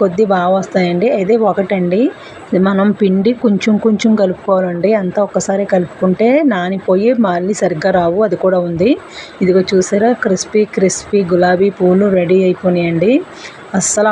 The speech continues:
ఆయిల్ లాగలేదు, చాలా అంటే చాలా బాగున్నాయి, చాలా గుల్లగా వచ్చాయి అన్నమాట. ఎంత బాగా వచ్చాయో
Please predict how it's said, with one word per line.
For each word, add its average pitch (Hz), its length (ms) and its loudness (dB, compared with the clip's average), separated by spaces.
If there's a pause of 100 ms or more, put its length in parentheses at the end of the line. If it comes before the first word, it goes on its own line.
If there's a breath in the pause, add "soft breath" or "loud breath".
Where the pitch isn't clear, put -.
(100)
ఆయిల్ 190 200 -4 (100)
లాగలేదు, 180 520 -2 (880)
చాలా 180 340 0
అంటే 190 160 -2 (140)
చాలా 185 280 2 (120)
బాగున్నాయి, 180 540 0 (640)
చాలా 180 320 2
గుల్లగా 185 480 2
వచ్చాయి 190 320 -2
అన్నమాట. 170 400 0 (200)
ఎంత 170 140 -4 (120)
బాగా 190 160 4
వచ్చాయో 180 260 0